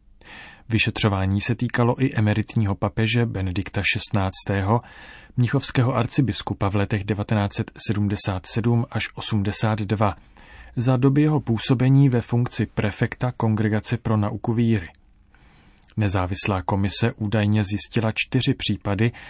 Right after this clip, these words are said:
ke kterým došlo za působení tehdejšího kardinála Ratzingera, přičemž osoby odpovědné za zneužití zůstaly ve svých funkcích. Autoři zprávy jsou přesvědčeni o jisté odpovědnosti,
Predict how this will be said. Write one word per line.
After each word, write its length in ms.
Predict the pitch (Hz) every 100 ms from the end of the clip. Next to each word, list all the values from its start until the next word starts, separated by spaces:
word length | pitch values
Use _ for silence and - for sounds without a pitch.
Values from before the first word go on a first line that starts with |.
| - -
ke 100 | 123
kterým 340 | - 156 147
došlo 420 | 117 110 - 123 -
za 200 | 110 110
působení 640 | - 110 123 104 104 104
tehdejšího 720 | - 98 101 101 - 104 104
kardinála 600 | 104 110 101 104 90 87
Ratzingera, 680 | 87 92 - 104 98 104 120 - - - - -
přičemž 440 | - 143 151 135 -
osoby 460 | - 117 - 107 127
odpovědné 640 | - - 120 123 123 127
za 160 | 120 117
zneužití 760 | 101 104 101 101 104 117 117 117 - -
zůstaly 460 | 113 113 - 110
ve 80 | 113 107
svých 200 | 123 110
funkcích. 640 | - 104 87 - 85 - - _ _ _ _ _ _ _ - _ - -
Autoři 360 | 104 104 101
zprávy 400 | - - 101 92
jsou 180 | 92 104
přesvědčeni 720 | 90 113 - 120 107 113 110 -
o 140 | 117
jisté 420 | 107 107 - 113
odpovědnosti, 920 | 113 - - 110 107 107 98 - 107